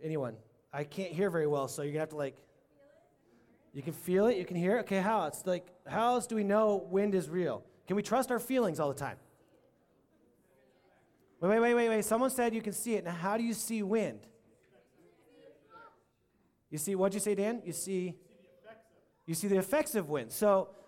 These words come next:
so if I define this, so wind is defined as the perceptible natural movement of the air, especially in the form of a current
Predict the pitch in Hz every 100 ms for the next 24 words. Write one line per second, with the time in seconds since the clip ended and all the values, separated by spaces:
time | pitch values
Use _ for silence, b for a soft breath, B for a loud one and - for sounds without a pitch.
0 | _ - 220 208 202 202 240 285 220 226
1 | 294 233 151 127 190 175 220 311 285 220
2 | 240 202 - 220 220 190 165 - 185 233
3 | 247 247 240 214 196 233 240 233 214 233
4 | 208 214 214 202 196 214 202 170 - -
5 | 220 220 226 196 202 214 214 185 185 202
6 | 233